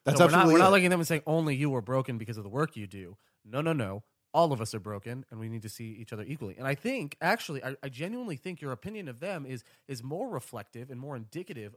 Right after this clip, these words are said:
Speaker 2: of what you are struggling with or, or your own brokenness. And we see this with politicians and church leaders all the time. The, the more outspoken you are, it seems, the more public you are and outspoken you are about,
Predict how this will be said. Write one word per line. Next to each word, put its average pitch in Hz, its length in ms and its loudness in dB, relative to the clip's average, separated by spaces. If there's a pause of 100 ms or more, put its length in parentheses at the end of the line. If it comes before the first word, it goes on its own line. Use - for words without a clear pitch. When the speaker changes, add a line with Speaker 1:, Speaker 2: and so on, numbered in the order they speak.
Speaker 2:
of 117 180 -12
what 113 240 -16
you 208 200 -12
are 190 80 -8
struggling 92 420 -16
with 104 220 -20
or, 104 280 -20
or 113 100 -18
your 123 300 -10
own 127 180 -4
brokenness. 110 520 -14 (300)
And 165 100 -8
we 220 60 -8
see 214 100 -10
this 143 140 -12
with 135 80 -18
politicians 131 560 -10
and 95 100 -16
church 170 240 -16
leaders 95 220 -18
all 95 80 -16
the 92 100 -20
time. 113 320 -14
The, 107 180 -16
the 110 80 -18
more 131 280 -8
outspoken 123 600 -10
you 101 140 -14
are, 82 340 -12 (440)
it 110 100 -14
seems, 98 560 -16 (220)
the 135 80 -6
more 165 140 0
public 185 420 -6
you 196 160 -10
are 185 160 -6
and 131 160 -10
outspoken 120 560 -10
you 107 120 -14
are 73 320 -18 (520)
about, 101 480 -8